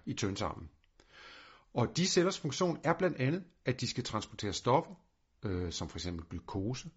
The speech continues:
og aminosyre, fra tarmindholdet og ind i blodet. Så skal vi se på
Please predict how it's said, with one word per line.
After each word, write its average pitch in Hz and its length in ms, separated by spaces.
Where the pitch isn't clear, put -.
og 104 120
aminosyre, 135 600
fra - 220
tarmindholdet 135 640
og 123 300
ind 113 180
i - 20
blodet. - 440
Så 131 160
skal 127 140
vi 151 40
se 151 220
på 123 380